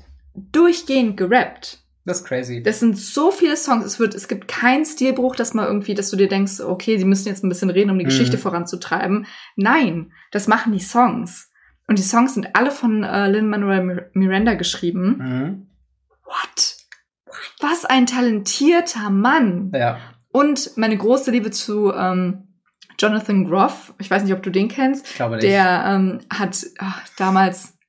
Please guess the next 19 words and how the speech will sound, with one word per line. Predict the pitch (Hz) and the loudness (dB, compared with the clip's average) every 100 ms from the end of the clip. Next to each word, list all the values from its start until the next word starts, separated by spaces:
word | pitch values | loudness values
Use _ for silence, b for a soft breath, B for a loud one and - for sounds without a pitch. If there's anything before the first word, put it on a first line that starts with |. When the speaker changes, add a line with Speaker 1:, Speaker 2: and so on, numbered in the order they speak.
| b b b | b b b
Speaker 1:
in | 202 190 | 2 4
Glee | 196 220 226 262 - | 4 4 4 2 2
auch | 202 - | -2 0
mitgespielt. | 233 240 - 226 226 208 | -4 -4 -6 -2 0 0
Der | 190 | 2
war | 190 | 4
ja | |
Speaker 2:
Ja, | 196 | 2
Speaker 1:
schon | - | 0
Speaker 2:
hab | 196 | 0
ich | 196 | 0
Speaker 1:
mein, | 196 | 0
Speaker 2:
gesehen. | 247 196 | -2 -2
Speaker 1:
mein, | 196 196 196 196 - - | 0 0 -2 -4 -10 -6
mein | 202 190 190 | -2 0 0
True | - 214 202 | -4 -4 -2
Love. | 196 190 202 220 - B B B B | 0 2 2 0 -10 B B B B
Und, | - 254 254 - - | 2 4 4 0 -2
ähm, | 220 220 214 208 208 240 240 | 0 0 0 -2 -4 -6 -12